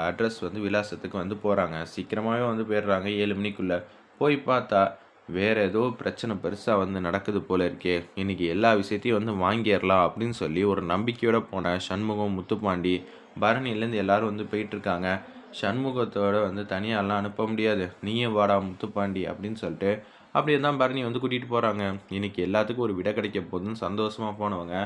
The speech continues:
அப்படியே அந்த ஒரு நபரை வந்து பார்க்குறாங்க. பார்த்தோன்னே வந்து முத்துப்பாண்டி வந்து தெரிஞ்சுக்கிறாங்க, "சண்முகம் இனிமேட்டு இங்க நிக்கிறதுல அர்த்தம் இல்ல, நம்ம இவனோட ஜாதகத்தையே எடுத்துட்டோங்கிற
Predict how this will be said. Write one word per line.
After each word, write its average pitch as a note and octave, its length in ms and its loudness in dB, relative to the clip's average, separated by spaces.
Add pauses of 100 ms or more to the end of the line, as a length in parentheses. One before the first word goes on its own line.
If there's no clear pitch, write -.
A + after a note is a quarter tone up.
(300)
அப்படியே C#3 340 0
அந்த B2 220 0
ஒரு A#2 160 -2
நபரை A#2 320 -2
வந்து A2 280 -4
பார்க்குறாங்க. F#2+ 560 -4 (160)
பார்த்தோன்னே A2+ 580 0
வந்து G#2+ 180 -6
முத்துப்பாண்டி G#2 500 -4
வந்து F#2+ 240 -2
தெரிஞ்சுக்கிறாங்க, G2+ 640 -4 (500)
"சண்முகம் G#2 640 -4
இனிமேட்டு G2+ 400 -4
இங்க F#2 140 -6
நிக்கிறதுல F#2 500 -2 (120)
அர்த்தம் G2+ 400 0
இல்ல, F#2 140 2 (480)
நம்ம G#2+ 320 2 (300)
இவனோட G2+ 420 -2 (260)
ஜாதகத்தையே A2 640 -2
எடுத்துட்டோங்கிற G#2 600 -2